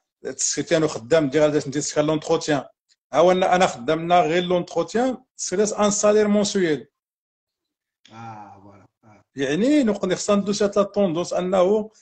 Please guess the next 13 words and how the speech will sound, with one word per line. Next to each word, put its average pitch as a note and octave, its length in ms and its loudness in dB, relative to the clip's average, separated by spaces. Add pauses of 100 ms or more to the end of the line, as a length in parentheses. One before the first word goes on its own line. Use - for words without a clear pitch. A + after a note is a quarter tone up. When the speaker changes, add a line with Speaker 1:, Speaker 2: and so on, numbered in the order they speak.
(200)
Speaker 1:
انكريا F3+ 560 0
ل-، D3+ 760 -2
تدانتيني D#3+ 800 -4
ايليان E3 680 -2 (120)
داخليا D3+ 400 2
قار D#3 560 2 (280)
غور، D3+ 380 -2
غور، C#3 360 -2 (420)
غوريت، D3 420 -2 (560)
غور D#3 160 0
متن C3+ 260 -6
النفس C#3 380 -2
نرى G3 260 0